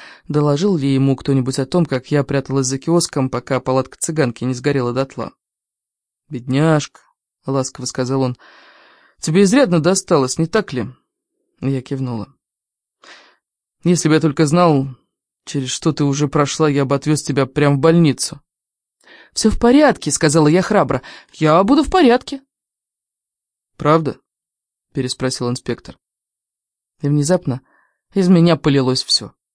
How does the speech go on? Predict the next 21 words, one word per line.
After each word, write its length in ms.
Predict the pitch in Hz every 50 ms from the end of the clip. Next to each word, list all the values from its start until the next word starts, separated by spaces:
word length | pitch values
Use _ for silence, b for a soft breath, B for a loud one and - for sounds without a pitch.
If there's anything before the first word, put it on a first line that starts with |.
| _ _ _ _ _ _ _
От 160 | - 170 165 -
праздника 480 | - 247 240 214 214 202 175 - 175
до 140 | 156 147 160
изгороди, 520 | 170 202 190 170 151 170 165 156 139 151
включая 640 | 143 - - 151 139 - 185 175 165 156 143 127 120 - _ _ _ _
кипятившуюся 800 | - 160 - 151 135 - 180 160 - - 151 139 131 - - 131
миссис 380 | 131 131 123 - - 139 135
Булл, 320 | 131 139 185 220 202 175 b b b b b b b b b b b b b b b
от 140 | - 175 -
откровенно 480 | 196 175 - 220 226 254 285 254 226 214
сфабрикованного 680 | - - - 208 180 196 196 - 226 208 190 180 160
рассказа 520 | 175 175 175 - - 208 208 165 170 160
о 40 | 151
пробуждении 600 | - - 147 127 151 147 139 156 208 208 185 160
посреди 400 | - - 147 - 147 143 139 151
ночи 380 | 170 196 226 220 180 - - 160
и 140 | 147 143 143
беспокойстве 760 | 135 131 147 - - 156 147 - - 196 196 - - 151 139
о 40 | 135
здоровье 400 | 127 147 151 160 151 139 143 143
цыганки, 800 | 143 - - 156 151 202 226 220 190 - - 170 160 160 156